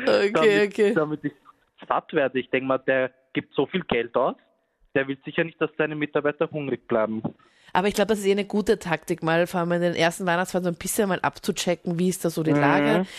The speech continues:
Speaker 1: wie weit kann man gehen? Ich meine, das ist ja genauso, auch wenn du neue Leute kennenlernst,
Speaker 2: Ja,
Speaker 1: dann musst du auch
Speaker 2: genau.
Speaker 1: zuerst einmal schauen, welche Schmähs kannst du bringen, was ist dann schon wieder zu viel?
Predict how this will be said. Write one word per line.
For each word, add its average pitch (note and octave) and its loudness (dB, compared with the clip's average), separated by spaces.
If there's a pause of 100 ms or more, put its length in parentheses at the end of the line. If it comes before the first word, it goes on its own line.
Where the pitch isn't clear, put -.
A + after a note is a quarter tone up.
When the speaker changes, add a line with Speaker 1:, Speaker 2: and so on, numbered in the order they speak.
(180)
Speaker 1:
wie F#3 2
weit F3+ 2
kann F#3 0
man F#3 -2
gehen? F3+ 0 (180)
Ich - -10
meine, F3+ 2
das F#3+ 0
ist G3+ -6
ja G#3 2
genauso, F3+ 0
auch F3 -2
wenn F3 0
du E3+ 2 (440)
neue D#3+ 4
Leute E3+ 0
kennenlernst, C3+ -2 (200)
Speaker 2:
Ja, C3+ 2
Speaker 1:
dann E3+ 2
musst G3 0
du F3 2
auch - 2
Speaker 2:
genau. C3 0
Speaker 1:
zuerst F#3 0
einmal G3+ 2
schauen, F#3+ 0 (400)
welche F3 2
Schmähs E3+ -2
kannst F#3 -2
du F#3 0
bringen, F#3+ 0
was E3 -4
ist - -4
dann A3 0
schon G3+ 0
wieder G3+ 0
zu - -2
viel? A3+ 2